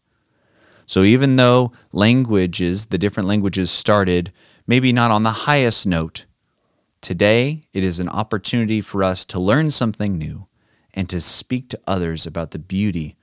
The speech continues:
of who Jesus Christ is. So families,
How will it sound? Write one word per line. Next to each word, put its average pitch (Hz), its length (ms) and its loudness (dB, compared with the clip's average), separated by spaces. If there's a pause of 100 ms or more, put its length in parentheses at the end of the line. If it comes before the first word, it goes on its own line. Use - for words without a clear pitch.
(180)
of 85 140 -12
who 87 100 -4
Jesus 80 460 -6
Christ - 420 -6
is. - 400 -8 (840)
So 107 160 2
families, 131 680 0